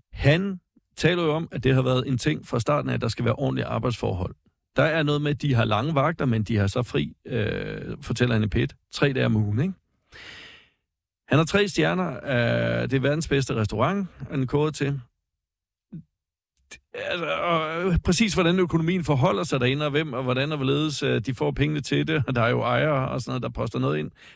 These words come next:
det ved jeg ikke, men det kan måske lade sig gøre.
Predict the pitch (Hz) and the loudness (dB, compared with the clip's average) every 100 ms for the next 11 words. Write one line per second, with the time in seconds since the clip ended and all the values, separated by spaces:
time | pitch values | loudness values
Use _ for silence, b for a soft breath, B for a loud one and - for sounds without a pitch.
0 | - 147 165 139 143 - b _ - 117 | -4 0 2 2 0 -4 b _ 0 2
1 | 123 - 151 165 - _ - - 117 - | 2 2 0 0 -6 _ -14 -4 -2 0
2 | 151 - 131 143 170 214 | -2 0 -2 2 2 2